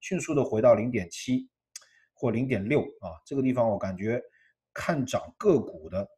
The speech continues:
啊，这个期权链可能有点过于的乐观了啊，所以这不是一个好事儿啊，这不是一个好事儿，说明可能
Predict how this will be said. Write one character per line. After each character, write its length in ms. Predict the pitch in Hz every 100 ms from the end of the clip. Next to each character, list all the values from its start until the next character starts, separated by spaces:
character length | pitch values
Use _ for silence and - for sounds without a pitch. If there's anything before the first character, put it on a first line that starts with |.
| _ _ _ _ _ _ _
啊， 180 | - 82 - _ _
这 120 | -
个 80 | 110
期 360 | - - - 127
权 220 | 104 104
链 240 | 123 95 92
可 140 | 92
能 80 | 110
有 100 | 123
点 220 | 120 87
过 260 | - 320 156
于 240 | 101 95
的 240 | 110 107 - -
乐 200 | 156 143
观 260 | 95 - 98
了 80 | 92 -
啊， 160 | - 80
所 120 | -
以 20 | 131
这 80 |
不 160 | 160 131
是 160 | 123 139
一 60 |
个 100 | 131
好 240 | 117 90 87
事 140 | -
儿 80 | 120 -
啊， 160 | 80 -
这 100 | 117
不 100 | 117
是 140 | -
一 60 | 113
个 80 | 110
好 160 | 92
事 100 | -
儿， 20 |
说 160 | 101 156
明 160 | 147 143
可 140 | 110
能 240 | 92 110